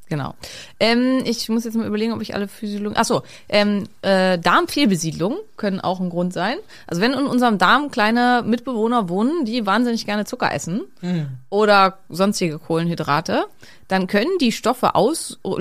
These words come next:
Speaker 1: äh, ausschütten, die unserem Reptiliengehirn die Nachricht geben, „Ey, äh, sorg jetzt mir für Nachschub“, und die,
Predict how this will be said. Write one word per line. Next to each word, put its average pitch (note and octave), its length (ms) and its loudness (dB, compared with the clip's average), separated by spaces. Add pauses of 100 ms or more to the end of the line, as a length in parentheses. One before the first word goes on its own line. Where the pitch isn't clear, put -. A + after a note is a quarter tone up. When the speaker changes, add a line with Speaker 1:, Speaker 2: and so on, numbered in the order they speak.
(220)
Speaker 1:
äh, F#3+ 420 4
ausschütten, C4 680 0
die A3 160 -4
unserem G#3 480 2
Reptiliengehirn A3+ 880 0
die G3+ 80 -2
Nachricht F#3+ 480 -2
geben, G3+ 320 0
„Ey, F3+ 540 2 (120)
äh, F2+ 300 -8
sorg F#3+ 220 -2
jetzt F3+ 160 -8
mir F#3 120 0
für - 260 -4
Nachschub“, G#3 480 -2
und G3+ 200 -4
die, G3 120 2